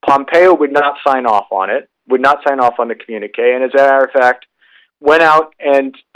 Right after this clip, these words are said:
touted the unbelievable possibilities that the melting Arctic is presenting for not only, uh, new shipping routes to deliver goods and services around the world by exploiting these new waterways that have opened,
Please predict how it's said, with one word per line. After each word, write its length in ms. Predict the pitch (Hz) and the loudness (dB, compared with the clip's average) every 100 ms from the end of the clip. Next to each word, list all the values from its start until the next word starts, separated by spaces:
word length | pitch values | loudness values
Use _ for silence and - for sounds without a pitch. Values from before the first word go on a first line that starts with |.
| - | -2
touted 640 | 196 254 - 127 123 - - _ _ _ _ 131 | 0 0 0 2 0 -2 -18 _ _ _ _ -8
the 420 | 135 135 139 - _ _ _ - | -4 -2 -4 -10 _ _ _ 0
unbelievable 920 | 240 262 233 220 233 202 - 202 - | 0 2 2 2 0 0 2 0 0
possibilities 920 | 190 196 - 160 170 180 170 135 131 127 - _ _ _ | 0 0 0 -4 0 0 0 -4 -8 -12 -20 _ _ _
that 180 | 139 139 | 0 0
the 100 | 139 | -2
melting 480 | 139 147 170 175 151 - | -2 0 0 -2 -8 -2
Arctic 460 | 139 143 - 139 - - | 0 0 -2 -6 -8 -10
is 120 | 139 - | -10 -6
presenting 760 | 143 131 143 156 156 127 120 120 | -4 0 0 0 -2 -6 -6 -8
for 120 | 131 | -4
not 240 | 135 165 214 | 0 2 2
only, 560 | 185 180 175 165 160 _ _ _ _ _ | 2 0 -2 -4 -6 _ _ _ _ _
uh, 260 | 143 123 120 | -2 2 2
new 200 | 127 170 180 | 0 -2 0
shipping 460 | - 220 214 151 | 0 0 -2 -4
routes 340 | 123 120 311 - - _ _ _ _ _ | -2 -4 -6 -12 -20 _ _ _ _ _
to 120 | 139 | -14
deliver 420 | 123 127 143 147 135 | -10 -2 2 2 0
goods 380 | - 135 156 | -2 0 0
and 180 | 143 131 - | 0 -4 0
services 500 | 151 156 160 127 123 | 0 0 -2 -4 -2
around 340 | 123 117 123 127 | -2 0 0 -2
the 60 | |
world 440 | 123 135 135 127 127 | -2 2 4 2 2
by 300 | 113 113 113 - | 0 0 -2 -8
exploiting 680 | 127 - - 147 165 165 135 | -16 -16 -8 0 2 2 -2
these 240 | 127 120 123 | -6 -10 -10
new 180 | 135 139 | -6 -6
waterways 680 | 123 131 - 151 123 113 113 | -6 -6 -4 0 0 0 -2
that 100 | 113 | -2
have 100 | 110 | -2
opened, 500 | 110 123 120 117 | -4 -4 -4 -6